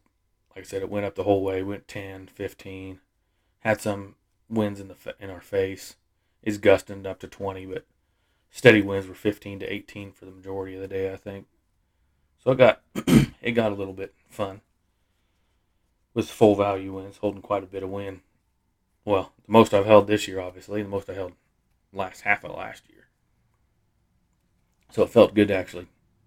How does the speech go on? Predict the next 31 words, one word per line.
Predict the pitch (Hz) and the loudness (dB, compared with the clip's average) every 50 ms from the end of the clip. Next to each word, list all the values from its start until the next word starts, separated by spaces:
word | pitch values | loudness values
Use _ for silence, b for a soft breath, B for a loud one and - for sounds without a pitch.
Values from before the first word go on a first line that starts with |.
| _ _ _ _ _ _ _ _ - | _ _ _ _ _ _ _ _ -4
realize | 104 101 98 95 95 95 | -2 0 0 0 -4 -4
what | 95 98 98 | -4 -4 -4
I | 95 92 90 | -4 -4 -10
was | 90 92 | -12 -14
doing | 92 95 95 95 95 95 95 95 | -12 -12 -10 -10 -10 -10 -12 -14
and | 92 87 _ _ _ _ _ _ _ _ _ _ _ _ _ _ _ _ _ _ _ _ - | -18 -20 _ _ _ _ _ _ _ _ _ _ _ _ _ _ _ _ _ _ _ _ 2
knew | 110 117 120 117 | 6 10 12 12
I | 101 92 | 10 10
could | - - 92 | 8 0 -4
do | 92 95 92 101 | -2 -2 -2 -2
it. | 107 - _ | -4 -6 _
Just | - 104 - | -20 -12 -6
had | - 101 98 | -6 -6 -6
to | 101 | -8
put, | - _ 113 107 - _ _ _ _ _ | -12 _ -14 -14 -14 _ _ _ _ _
had | 110 110 110 104 98 | -18 -16 -16 -16 -16
to | _ | _
put | - 95 - _ | -20 -20 -18 _
two | - 104 | -10 -10
and | 98 90 | -10 -10
two | - - 98 92 | -12 -18 -20 -20
together. | 90 90 92 95 98 95 95 _ _ _ _ _ _ _ _ _ _ _ _ _ _ _ _ _ _ _ _ _ _ _ _ _ _ _ _ _ _ _ _ _ _ _ _ _ _ _ _ _ _ _ _ _ _ | -20 -16 -12 -12 -12 -12 -12 _ _ _ _ _ _ _ _ _ _ _ _ _ _ _ _ _ _ _ _ _ _ _ _ _ _ _ _ _ _ _ _ _ _ _ _ _ _ _ _ _ _ _ _ _ _
So | - 143 | 6 6
the | 135 | 8
confidence | - - 139 120 - - 107 101 101 104 | 10 10 8 8 8 6 -2 -8 -8 -6
is | 101 101 | 0 4
up | 107 101 - | 4 4 6
there | - 104 104 | 4 2 4
a | 104 | 4
little | 101 101 101 | 2 0 -2
bit. | 95 104 101 - | -4 -4 -4 -6